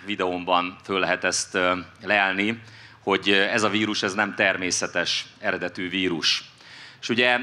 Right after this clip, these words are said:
ezért kaptam mindenhol letiltást, meg, ö, természetesen, ö, leidiótáztak, meg azt mondták, hogy maradjon a,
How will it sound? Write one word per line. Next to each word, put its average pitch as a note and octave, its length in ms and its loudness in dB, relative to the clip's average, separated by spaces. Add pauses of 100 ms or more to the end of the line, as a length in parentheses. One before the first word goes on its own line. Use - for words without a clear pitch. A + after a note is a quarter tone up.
ezért C#3+ 240 0
kaptam C#3+ 340 2
mindenhol B2+ 300 2
letiltást, B2+ 880 0
meg, F#2 280 -2
ö, F2+ 240 -4
természetesen, F#2+ 840 -2
ö, F2 280 0 (200)
leidiótáztak, G#2+ 1120 2
meg F2+ 120 -2
azt F#2 120 -2
mondták, F#2 240 -4
hogy F2+ 120 -6
maradjon F#2 400 0
a, F2 180 4